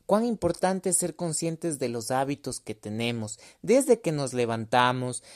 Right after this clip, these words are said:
si es que obviamente tenemos el hábito de desayunar bien, de a más de asearnos, ponernos redis para el trabajo. Tener hábitos,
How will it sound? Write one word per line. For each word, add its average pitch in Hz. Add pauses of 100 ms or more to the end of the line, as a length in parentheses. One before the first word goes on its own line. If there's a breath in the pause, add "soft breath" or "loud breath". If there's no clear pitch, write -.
(160 loud breath)
si 147
es 135
que 131 (320)
obviamente 135
tenemos 127
el 117
hábito 120
de 110
desayunar 107
bien, 127 (320 loud breath)
de 120
a 123
más 127
de 127
asearnos, 127
ponernos 123 (320 loud breath)
redis 135
para 123
el 117
trabajo. 131 (1000 soft breath)
Tener 190
hábitos, 208